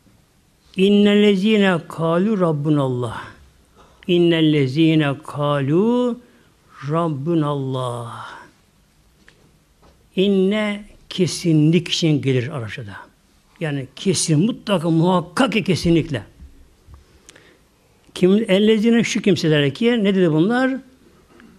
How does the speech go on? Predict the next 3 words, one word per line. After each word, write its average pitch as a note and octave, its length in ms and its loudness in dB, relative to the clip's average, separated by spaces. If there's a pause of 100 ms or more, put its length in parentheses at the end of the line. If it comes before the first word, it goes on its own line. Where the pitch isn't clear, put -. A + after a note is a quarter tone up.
(440)
Rabbunallah. D#3 1200 -2 (1300)
Allah E3 500 2
bizim B3+ 580 2